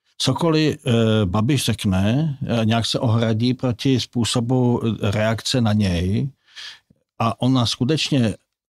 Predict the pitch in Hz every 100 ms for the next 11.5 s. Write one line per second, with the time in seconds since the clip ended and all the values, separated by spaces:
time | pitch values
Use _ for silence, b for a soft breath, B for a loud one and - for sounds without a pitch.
0 | _ - 117 104 101 98 92 107 101 95
1 | 87 87 104 B B B - 107 110 104
2 | 107 110 107 107 101 95 120 110 95 -
3 | 90 85 - - 95 92 - 107 101 95
4 | 101 95 87 92 98 110 101 98 98 101
5 | 92 101 90 B B B B - 101 101
6 | 98 85 92 104 95 104 - 104 - 92
7 | 113 98 104 - - 82 76 107 101 110
8 | 123 _ 107 92 95 92 95 92 92 95
9 | 92 98 107 98 110 117 101 107 104 98
10 | 113 107 110 107 117 104 98 98 104 98
11 | 101 95 - 82 -